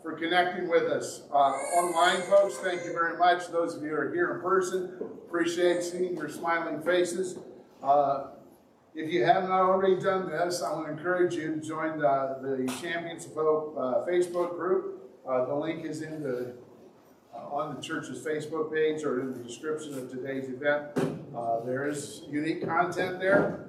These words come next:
I also want to take this moment to let you know there is going to be a picnic slash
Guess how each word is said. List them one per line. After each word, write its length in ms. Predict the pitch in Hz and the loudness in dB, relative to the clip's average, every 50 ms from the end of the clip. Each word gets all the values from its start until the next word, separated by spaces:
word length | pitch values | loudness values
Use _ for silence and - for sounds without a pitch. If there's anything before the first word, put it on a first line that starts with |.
| - | 0
I 340 | - - - - - - - | 2 2 2 2 0 -2 0
also 440 | - 214 240 226 - 233 214 196 180 | 2 4 4 4 4 2 2 4 4
want 260 | 180 196 208 220 202 - | 4 4 4 2 2 -2
to 180 | 214 208 202 160 | -4 -6 -6 -4
take 320 | - 190 202 202 202 202 | 0 0 2 2 0 0
this 260 | 196 202 202 202 - | -2 -2 -2 -2 -2
moment 400 | 180 180 185 190 190 190 190 185 - | 0 0 2 2 2 0 -2 -2 -4
to 140 | 165 175 175 | -2 2 4
let 260 | 180 185 196 180 180 | 4 6 4 4 2
you 120 | 175 175 | -2 -2
know 260 | 180 190 190 196 202 | 0 2 4 6 6
there 220 | 190 170 165 160 170 | 6 4 2 0 0
is 240 | 185 202 220 208 208 | 0 0 0 0 -2
going 320 | 208 202 202 202 202 190 | -2 0 0 0 2 2
to 120 | - 190 - | 0 0 0
be 160 | 190 190 202 | 0 0 4
a 340 | 202 175 160 160 151 156 156 156 | 4 4 4 4 0 -2 -2 -2
picnic 540 | 196 - - - 185 190 190 185 185 190 | -2 -2 -2 -4 -4 -4 -4 -4 -4 -6
slash 400 | - - - 185 180 180 185 170 | -10 -10 -2 2 2 4 4 2